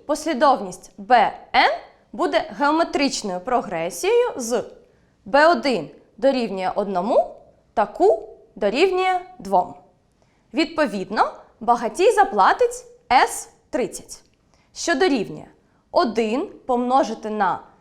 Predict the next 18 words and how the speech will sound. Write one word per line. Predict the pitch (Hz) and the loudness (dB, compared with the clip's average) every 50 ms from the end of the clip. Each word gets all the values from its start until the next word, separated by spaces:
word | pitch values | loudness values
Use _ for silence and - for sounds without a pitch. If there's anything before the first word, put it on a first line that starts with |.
| _ _ - | _ _ -16
два | 196 196 202 214 269 254 208 160 - - - - | -14 -6 2 4 6 6 6 4 0 -4 -16 -16
в | |
степені | - - - - 254 233 220 - 190 175 175 170 | -16 -8 0 4 6 6 4 4 -2 -8 -8 -10
тридцять, | - - - 185 175 175 175 - - 403 - - - - - - _ _ _ - | -10 -8 -6 -6 -6 -6 -4 -2 0 0 0 0 -4 -14 -16 -20 _ _ _ -8
відняти | 220 262 220 269 240 220 196 180 - 165 - - | -6 -2 0 2 4 4 4 2 -2 -8 -10 -6
один | - 196 190 330 392 605 679 - - - _ _ - | -6 -4 0 0 0 0 0 -2 -10 -18 _ _ -14
і | - | -10
поділити | 214 - 240 226 196 226 233 262 277 269 233 202 | -4 -2 0 0 0 0 0 0 -2 -2 -4 -6
на | 190 175 | -4 -4
два, | 170 170 185 277 370 587 698 - - | -4 0 2 4 4 4 4 0 -4
відняти | 214 214 208 190 214 254 349 359 - 294 - | -8 -8 -4 0 2 2 2 2 -2 -8 -6
один. | 226 214 180 170 143 - - - _ _ _ _ _ _ _ _ _ _ _ _ _ _ _ _ - | -6 -6 -6 -8 -10 -12 -16 -20 _ _ _ _ _ _ _ _ _ _ _ _ _ _ _ _ 2
Тобто | - 233 196 190 - - - 359 370 403 415 403 - | 4 4 4 4 0 -2 0 2 2 2 2 0 -4
дорівнює | 226 294 302 311 277 214 160 160 160 139 - - - _ _ _ _ _ _ _ _ _ - | -2 0 0 0 0 -2 -4 -8 -12 -16 -18 -20 -20 _ _ _ _ _ _ _ _ _ -20
два | - 190 214 180 220 208 196 190 233 302 392 - - - - _ _ _ | -16 -10 -2 4 6 6 6 6 6 4 2 0 -10 -20 -20 _ _ _
в | - | -14
степені | - - 320 330 359 339 311 277 262 240 | -4 2 4 4 4 4 0 -2 -2 -4
тридцять | 196 - - - 269 254 226 185 180 - - 339 480 480 - - - | -6 -8 -4 -2 -2 -2 -2 -4 -4 0 2 2 2 0 -4 -14 -16